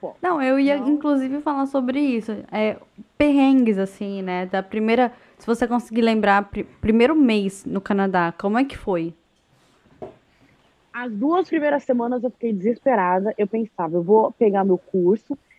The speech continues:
Speaker 1: eu vou, porque meu curso, eu tinha passado curso de nove meses. Eu vou
Speaker 2: Tá.
Speaker 1: antecipar, vou fazer na parte da manhã um, na parte da tarde outro, e eu vou embora em seis meses.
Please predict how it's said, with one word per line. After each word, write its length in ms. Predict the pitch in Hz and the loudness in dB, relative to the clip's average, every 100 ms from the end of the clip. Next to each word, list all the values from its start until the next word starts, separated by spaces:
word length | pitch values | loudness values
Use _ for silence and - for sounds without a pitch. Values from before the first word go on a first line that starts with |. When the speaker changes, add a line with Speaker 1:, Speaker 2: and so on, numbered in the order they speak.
| _ | _
Speaker 1:
eu 120 | 202 | 2
vou, 160 | 202 214 | 4 0
porque 140 | - | 4
meu 120 | 226 208 | 4 4
curso, 260 | 254 240 | 2 2
eu 20 | 233 | 2
tinha 140 | 240 | -2
passado 280 | 220 214 196 | 2 0 2
curso 220 | 220 208 202 | 0 0 2
de 80 | |
nove 260 | 202 196 254 | 2 2 2
meses. 360 | 277 156 135 143 _ - - - | 0 -2 -6 -10 _ -20 -16 2
Eu 80 | 190 | 4
vou 140 | 208 | 6
Speaker 2:
Tá. 60 | 226 | 6
Speaker 1:
antecipar, 680 | - 277 - 349 - 196 202 | 6 4 4 -2 2 2 2
vou 100 | 220 | 2
fazer 320 | 220 190 202 | -4 -2 -2
na 120 | 208 | -2
parte 320 | - 240 247 | -4 -6 -4
da 80 | 254 | -4
manhã 320 | 247 226 208 | -2 -2 -2
um, 160 | 185 240 | -2 -2
na 140 | 254 | -2
parte 240 | 226 226 214 | -4 -6 -6
da 100 | 214 | -6
tarde 320 | 220 196 196 - | -4 -4 -6 4
outro, 280 | 208 277 _ - - | 4 4 _ -20 0
e 40 | 240 | 0
eu 40 | |
vou 100 | 226 | 2
embora 260 | 247 233 240 | 2 2 2
em 60 | 220 | 0
seis 240 | 294 311 | -2 -2
meses. 240 | 233 156 | -2 -6